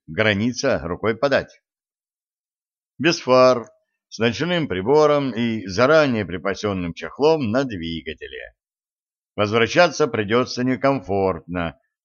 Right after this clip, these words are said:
через К П П, всё с теми же липовыми ксивами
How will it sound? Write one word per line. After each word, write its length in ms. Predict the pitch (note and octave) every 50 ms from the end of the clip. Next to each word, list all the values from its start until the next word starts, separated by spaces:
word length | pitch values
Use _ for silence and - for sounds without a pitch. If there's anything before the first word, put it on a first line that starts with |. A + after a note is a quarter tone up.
| _ _
через 380 | - - A#2+ A2 G#2+ G2 - -
К 140 | - F#2+ E2
П 140 | - F2+ -
П, 380 | - B2+ C3+ C#3+ D3 C3+ C3 _ _ _ _ _ _ _
всё 260 | - - F3 F3+ D#3+
с 120 | - - -
теми 320 | B2 C3 C3 B2+ B2 A#2+
же 160 | G#2 F2+ G#2
липовыми 640 | G#2 A2+ C3 C3 - A2+ G#2+ G2+ G2+ G2 F#2 F2+ E2
ксивами 800 | - - - - - - D#3 D#3+ D3 D3 C#3 C#3 C#3 C3 C3+